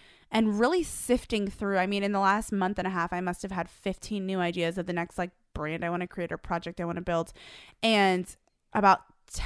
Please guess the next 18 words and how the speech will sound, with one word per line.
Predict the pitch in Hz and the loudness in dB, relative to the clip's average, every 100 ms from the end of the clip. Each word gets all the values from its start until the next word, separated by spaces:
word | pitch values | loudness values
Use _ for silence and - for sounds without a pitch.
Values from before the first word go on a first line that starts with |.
| - | 2
out | 214 | 4
of | 196 | 4
ten, | - - 277 202 | 0 -2 0 0
there's, | 180 180 | 0 -2
like, | 170 - | -6 -8
one | 170 160 170 165 | -6 -2 -2 -2
that's | 160 - | -6 -6
kind | - 180 | -6 -4
of | 156 | -4
stuck, | - - 175 | -4 -2 0
and | 220 | 0
it's | 165 - | -4 -4
even | 170 175 | -6 -4
refined | 175 170 170 160 | -2 -4 -4 -4
itself | 160 - 170 170 | -4 -2 -4 -4
more | 170 160 | -4 -4
and | 160 | -4
more | 151 | -2